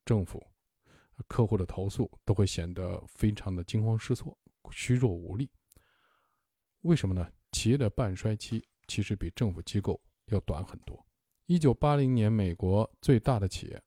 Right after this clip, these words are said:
如今有一半儿都因为并购或破产失去了踪影。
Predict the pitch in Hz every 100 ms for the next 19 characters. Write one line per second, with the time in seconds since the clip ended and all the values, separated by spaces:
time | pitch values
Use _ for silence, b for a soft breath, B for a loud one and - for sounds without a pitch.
0 | _ 104 101 101 90 87 - - - _
1 | _ - 98 95 90 165 135 104 - -
2 | _ - 90 - 92 - - _ _ -
3 | 98 - - - - -